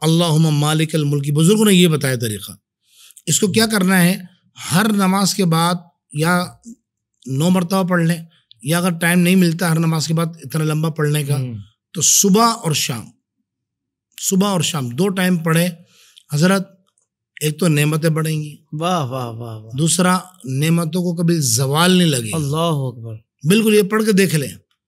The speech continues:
Speaker 1: अल्हम्दुलिल्लाह रब्बिल आलमीन, फ़कीर ने जिसको भी ये, अ, मतलब वजीफा दिया है, जब उसने पढ़ना शुरू किया है, अल्लाह ने उसकी नेमतों को एक तो दवाम बख्शा है
Speaker 2: वाह जी।
Speaker 1: और दूसरा नेमतों में इजाफा हो जाता है।
Speaker 2: हम्म।
Speaker 1: ये नहीं कि बस आपके पास जो नेमत है वो वहीं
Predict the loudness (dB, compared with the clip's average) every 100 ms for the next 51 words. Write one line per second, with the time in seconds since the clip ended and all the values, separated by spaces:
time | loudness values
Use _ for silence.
0 | _ -14 -6 0 2 2 2 2 0 0
1 | 0 -2 -2 -2 -2 -2 -4 -6 -4 -2
2 | -4 -4 -4 -2 -2 -2 0 2 0 -2
3 | -8 _ _ _ _ _ -6 -4 -2 -2
4 | 0 0 0 -2 0 0 2 0 -2 -12
5 | _ -8 -4 -2 0 -2 0 0 2 0
6 | 0 -2 -2 -2 0 0 -2 -6 _ _
7 | _ -4 0 2 0 0 -2 -2 -4 -6
8 | -4 -4 -4 -4 -2 0 2 0 -2 -2
9 | 0 0 -4 -6 -6 -8 -4 -2 0 0
10 | 2 2 2 2 0 -2 0 2 2 2
11 | 2 4 2 0 -8 -16 _ -14 -12 -12
12 | -4 0 2 0 0 -2 -2 -4 -4 -4
13 | -2 -4 -2 -2 0 0 0 0 -2 -2
14 | -2 0 0